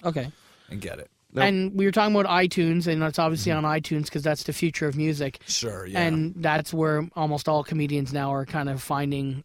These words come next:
Speaker 2: Y-, I mean, now pretty much, like, there's so many comedy records, aren't there? Like, you
Speaker 1: Mm-hmm.
Speaker 2: just make one and go to iTunes and make some account, and then you have a comedy record,
Speaker 1: Oh, yeah.
Speaker 2: right? Yeah, so, uh, I did that. <laughs>
Speaker 1: Right.
Speaker 2: And, uh, and, uh,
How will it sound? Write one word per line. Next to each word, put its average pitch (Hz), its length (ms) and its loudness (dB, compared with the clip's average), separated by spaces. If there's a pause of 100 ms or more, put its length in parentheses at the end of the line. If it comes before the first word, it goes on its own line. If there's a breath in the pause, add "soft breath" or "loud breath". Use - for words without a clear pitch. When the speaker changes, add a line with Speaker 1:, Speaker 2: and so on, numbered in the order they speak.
(140)
Speaker 2:
Y-, 185 340 -4
I 170 120 -4
mean, 190 180 0
now 247 220 2
pretty 190 260 2
much, 151 280 -2
like, 120 160 -8
there's 110 160 -8
so 147 160 -4
many 127 320 -6
comedy 120 440 -8
records, 87 440 -12
aren't 101 160 -18
there? 123 160 -10
Like, 117 100 -6
you 147 60 0
Speaker 1:
Mm-hmm. 160 120 6
Speaker 2:
just 127 160 0
make 123 320 -10
one 127 300 -8
and 107 140 -12
go 110 180 -6
to 104 60 -8
iTunes 107 600 -10
and 98 80 -12
make 98 160 -10
some 98 160 -14
account, 101 400 -12
and 85 80 -16
then 98 80 -10
you 95 100 -10
have 98 220 -12
a 92 60 -16
comedy 90 320 -14
record, 71 240 -20
Speaker 1:
Oh, 165 80 0
yeah. 175 220 2
Speaker 2:
right? - 160 -10
Yeah, 92 320 -10
so, 98 400 -6
uh, 101 440 -8
I 131 80 -6
did 123 180 -8
that. 90 240 -10 (200)
<laughs> - 180 -20
Speaker 1:
Right. 170 420 4
Speaker 2:
And, 147 260 -2
uh, 123 320 -2 (840 loud breath)
and, 139 260 0
uh, 120 400 0